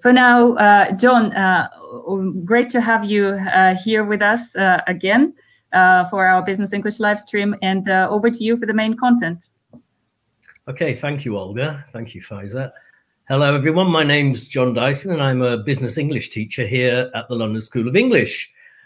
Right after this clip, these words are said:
Speaker 2: I'm delighted to be with you this afternoon to talk about a subject which affects all of us in one way or another, human resources, and in particular, performance appraisal.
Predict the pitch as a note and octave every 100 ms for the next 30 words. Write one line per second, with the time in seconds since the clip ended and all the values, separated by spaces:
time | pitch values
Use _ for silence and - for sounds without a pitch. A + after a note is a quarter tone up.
0 | _ G#2+ G#2+ A2 B2 B2+ B2+ A#2+ C3 C3
1 | B2+ C3 C#3 C#3 C3 A#2+ C3+ C3 B2 C3
2 | F3 C#3+ - D3+ D3 C3 C3 - - -
3 | F3+ F3+ F#3 F#3 - D3+ D3 - C#3 -
4 | G3 - - - E3+ F#3 F3 C3+ C3 B2+
5 | - A#2 A2 A#2 D3+ C3+ A2 G#2 G2 F2+
6 | - - _ _ _ _ _ _ _ _
7 | _ - F3+ E3+ D3 D3+ C#3+ C#3 G2+ F#2
8 | - - - - _ _ _ _ B2+ D3
9 | F#3 F3 F#3+ F#3 F#3 F#3 F#3 - _ D#3
10 | C#3 E3 E3 D#3 C#3+ - - - C3+ B2+
11 | B2+ F#2 -